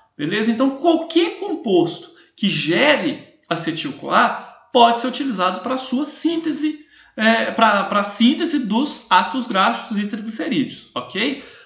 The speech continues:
Logo, nessa figurinha aqui eu posso perceber que se eu ingerir uma alta carga de carboidratos, ele vai ser degradado em acetil-CoA, a demanda de energia que é necessária pro organismo vai ser utilizado aqui, então, no ciclo de Krebs,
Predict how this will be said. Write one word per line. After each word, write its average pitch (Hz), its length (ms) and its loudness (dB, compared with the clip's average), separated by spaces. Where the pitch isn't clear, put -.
Logo, 185 560 4
nessa 294 280 0
figurinha 156 420 2
aqui 151 120 -4
eu 269 100 0
posso 214 260 0
perceber 202 520 -6
que - 440 -2
se - 300 -2
eu 359 180 4
ingerir 202 680 -2
uma 170 180 2
alta 262 280 2
carga 170 340 0
de 156 200 -4
carboidratos, 247 1080 2
ele 208 200 2
vai 202 80 -2
ser 170 180 -4
degradado 143 640 0
em 135 140 -2
acetil-CoA, 220 1120 0
a 151 140 -2
demanda 170 460 0
de 170 100 -2
energia 165 540 -2
que 156 80 -4
é 151 60 -2
necessária 151 540 -4
pro 160 120 -2
organismo 139 560 -4
vai 175 180 2
ser 196 100 -2
utilizado 143 520 0
aqui, 135 100 -10
então, 143 140 -10
no 156 100 -6
ciclo 165 300 -6
de - 100 -10
Krebs, 160 640 0